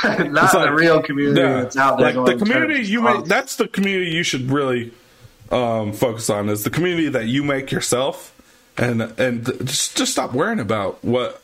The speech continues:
Speaker 2: out-, anyone outside of that. Anyone outside of that is just not worth your time. It, it just isn't it. And sure, you can bring people into your community. That's fine. But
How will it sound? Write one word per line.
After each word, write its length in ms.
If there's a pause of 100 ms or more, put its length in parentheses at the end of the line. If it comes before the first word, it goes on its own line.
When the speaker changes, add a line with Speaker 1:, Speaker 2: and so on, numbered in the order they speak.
Speaker 2:
out-, 400
anyone 400
outside 460
of 80
that. 200 (400)
Anyone 320
outside 360
of 60
that 160
is 60
just 220
not 260 (380)
worth 220
your 100
time. 400 (680)
It, 240
it 60
just 220
isn't 280
it. 240
And 260 (400)
sure, 300
you 160
can 120
bring 200
people 320
into 260
your 140
community. 540 (200)
That's 220
fine. 520 (360)
But 340